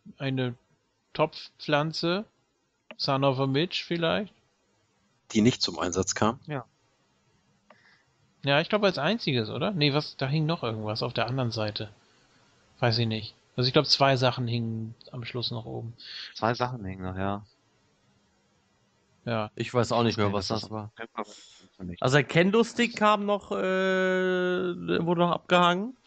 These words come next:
Speaker 1: Ach, guck an.
Speaker 4: Natürlich.
Speaker 1: <laughs>
Speaker 4: Sollte man vielleicht noch erwähnen.
Speaker 1: Unbedingt.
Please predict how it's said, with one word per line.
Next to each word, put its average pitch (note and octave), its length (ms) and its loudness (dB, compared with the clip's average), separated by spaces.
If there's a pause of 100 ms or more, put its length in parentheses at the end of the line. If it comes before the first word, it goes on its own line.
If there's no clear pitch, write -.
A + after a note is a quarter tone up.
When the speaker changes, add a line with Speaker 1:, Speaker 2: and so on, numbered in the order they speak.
(120)
Speaker 1:
Ach, - 180 0
guck E3 220 6
an. A#2 340 2 (1300)
Speaker 4:
Natürlich. E3+ 540 6 (680)
Speaker 1:
<laughs> - 580 -12
Speaker 4:
Sollte C#3+ 280 2
man D3 160 4
vielleicht D3+ 200 0
noch D3+ 100 0
erwähnen. C#3+ 500 0
Speaker 1:
Unbedingt. C#3+ 600 4